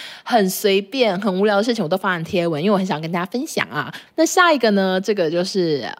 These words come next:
小朋友不要选啊，是什么东西呢？我跟妈妈的对话。我跟妈妈说，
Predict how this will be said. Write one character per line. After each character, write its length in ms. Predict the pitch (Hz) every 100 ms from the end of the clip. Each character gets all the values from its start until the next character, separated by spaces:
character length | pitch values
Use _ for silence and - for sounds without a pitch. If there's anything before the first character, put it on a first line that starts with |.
| _
小 180 | - 160
朋 140 | 165 190
友 100 | 160
不 160 | -
要 220 | 170 165
选 260 | 175 - -
啊， 180 | 151 139
是 120 | 185
什 160 | - -
么 80 |
东 180 | - 233
西 220 | - 311
呢？ 180 | 320 320 330 _ _ - - _
我 100 | 143
跟 100 | 190
妈 160 | 247 269
妈 140 | 285
的 100 | 240
对 220 | - 170 165
话。 300 | - - - _ - - _ -
我 80 |
跟 120 | 202 285
妈 100 | 294
妈 160 | 294
说， 540 | 302 - 262 262 262